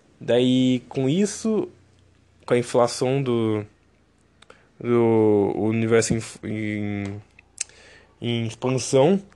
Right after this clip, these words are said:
teve o surgimento das galáxias, que trouxe planetas, que, que trouxe estrelas e planetas, e que naturalmente trouxe vida,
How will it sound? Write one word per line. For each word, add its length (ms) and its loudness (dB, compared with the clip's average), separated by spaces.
teve 600 2
o 40 -2
surgimento 300 -2
das 120 -2
galáxias, 720 0
que 140 -20
trouxe 320 -6
planetas, 760 -2
que, 100 -20
que 160 -4
trouxe 380 -2
estrelas 560 0
e 60 -6
planetas, 800 0
e 100 -10
que 720 -4
naturalmente 600 0
trouxe 280 -4
vida, 380 -4